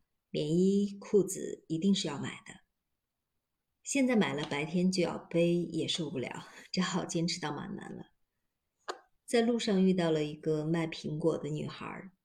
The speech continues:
她很漂亮，想给她拍一张照片，所以买了她的苹果。女孩不知道是藏人还是尼泊尔人，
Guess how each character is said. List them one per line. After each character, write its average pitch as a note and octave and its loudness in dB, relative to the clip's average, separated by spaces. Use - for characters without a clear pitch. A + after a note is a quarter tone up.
她 - -8
很 F#3 -4
漂 B2 -8
亮， - -12
想 F3+ 0
给 E3+ 2
她 D#3 -4
拍 E3 -4
一 D#3+ 0
张 E3+ 0
照 E3 -2
片， G3 -4
所 D3 -6
以 D3+ -6
买 D#3 -4
了 C#3 -8
她 C#3 -6
的 C3+ -8
苹 - -10
果。 - -14
女 E3+ 2
孩 F3+ -2
不 B3+ -2
知 C4 0
道 A3 2
是 D#3+ -2
藏 A#3 0
人 D3+ -4
还 D#3 -8
是 D#3+ -6
尼 D3 -6
泊 F#3+ -2
尔 - -4
人， - -12